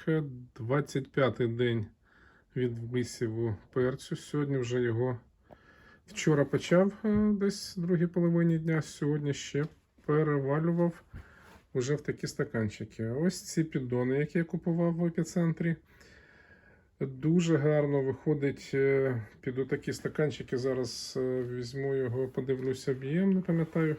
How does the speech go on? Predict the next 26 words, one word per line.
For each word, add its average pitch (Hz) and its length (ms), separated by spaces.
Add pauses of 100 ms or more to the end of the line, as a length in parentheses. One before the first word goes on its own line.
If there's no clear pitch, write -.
Завтра 117 340
скажу, 120 260
не 123 100
буду 117 200
сьогодні 117 340
дивитись. 165 400 (540)
А - 20
може 147 220
спробую 131 460 (120)
прочитати 131 680
знизу, 120 380
якщо 113 260
вст-, - 360 (180)
та 120 120
ні, 101 220 (140)
зараз. 120 340 (1600)
Так, 110 240
що - 180
ж - 120
там 127 200
написано? 113 580 (840)
Сім 147 380
на 139 100
сім 139 320
на 139 140
вісім 139 520